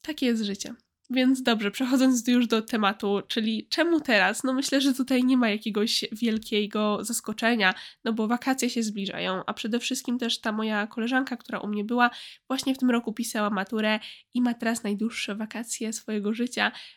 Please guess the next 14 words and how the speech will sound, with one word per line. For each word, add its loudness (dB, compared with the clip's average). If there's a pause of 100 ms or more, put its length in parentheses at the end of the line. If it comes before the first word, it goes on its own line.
więc 0
oczywiście, 0
że 2
gadałyśmy 0
dużo 0
o -4
wakacjach -4
i -10
stwierdziłam, -2
że -8
to -6
jest -6
idealny 0
moment, 0